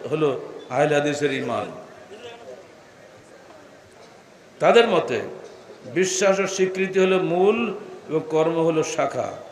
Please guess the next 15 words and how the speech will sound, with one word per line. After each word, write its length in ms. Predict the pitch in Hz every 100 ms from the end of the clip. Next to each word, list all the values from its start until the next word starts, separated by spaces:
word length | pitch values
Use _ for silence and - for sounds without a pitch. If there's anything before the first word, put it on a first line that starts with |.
| - - - - - - -
ফলে 280 | 156 175 151 -
কবিরা 260 | 156 170 208
গুনাহগার 480 | 190 196 185 175 170
ব্যক্তি 760 | 139 131 135 - 165 196 214 - - - - - - -
তাদের 320 | 143 170 180
নিকটে 520 | 160 139 143 139 160 180 - - -
কাফের 360 | 143 156 175 160
নয় 460 | 139 147 175 196 190 - - - - 120
বা 140 | 131
পূর্ণ 420 | 131 180 185 185
মুমিনও 460 | 170 160 175 226 233
নয়, 260 | 170 120 92 - - - - 127
বরং 380 | 143 170 196 202 - - - - -
ত্রুটিপূর্ণ 640 | 190 190 196 208 196 190 175 - - -
মুমিন 460 | 143 151 202 214